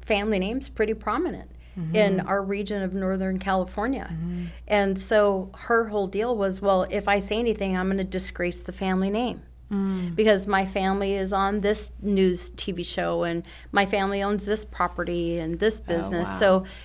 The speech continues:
Speaker 1: if I come forward, I also have, um, people like E R physicians on my
Speaker 2: Yeah.
Speaker 1: client roster. So if I,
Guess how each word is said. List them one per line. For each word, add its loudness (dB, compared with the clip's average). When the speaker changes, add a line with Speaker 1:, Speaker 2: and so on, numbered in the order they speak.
Speaker 1:
if 2
I 4
come -2
forward, 0
I 4
also 0
have, 0
um, 0
people -2
like 0
E 4
R 8
physicians -6
on 4
my 4
Speaker 2:
Yeah. -4
Speaker 1:
client -2
roster. 0
So 0
if -2
I, 4